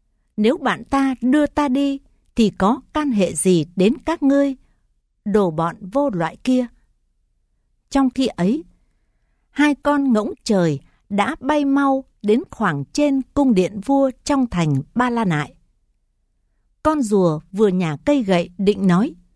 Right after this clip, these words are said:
liền rơi xuống trong sân trống và bị vỡ làm hai. Khi ấy, tiếng ồn ào nổi lên.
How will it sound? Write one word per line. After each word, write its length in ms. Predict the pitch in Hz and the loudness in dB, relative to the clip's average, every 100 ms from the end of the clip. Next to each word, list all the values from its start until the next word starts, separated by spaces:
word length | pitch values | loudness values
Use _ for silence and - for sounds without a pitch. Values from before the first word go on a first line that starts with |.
| _ _ _ _ _ | _ _ _ _ _
liền 380 | 220 220 180 160 | 2 2 2 -2
rơi 340 | 196 294 285 | -2 0 0
xuống 340 | - 208 226 392 - | 0 0 0 -4 -4
trong 200 | 302 277 | -2 -2
sân 260 | - 277 247 | 0 0 0
trống 300 | 208 202 370 - _ _ _ _ _ _ | 2 0 0 -10 _ _ _ _ _ _
và 260 | 180 220 190 | 0 0 2
bị 260 | 180 202 | 0 -2
vỡ 360 | 160 185 - 349 - | -2 -4 -4 -6 -8
làm 360 | 190 185 151 147 | -4 -4 -4 -8
hai. 360 | - 254 247 233 _ _ _ _ _ _ _ _ | -4 -2 -4 -6 _ _ _ _ _ _ _ _
Khi 220 | _ 311 302 | _ 2 2
ấy, 320 | 180 233 349 _ _ _ | 2 -2 -2 _ _ _
tiếng 200 | 226 254 403 | 0 0 0
ồn 220 | - 196 175 | -2 -2 -2
ào 380 | 180 175 143 143 190 | -2 0 0 -2 0
nổi 260 | 190 151 | 2 2
lên. 300 | 185 254 247 | 0 -2 -2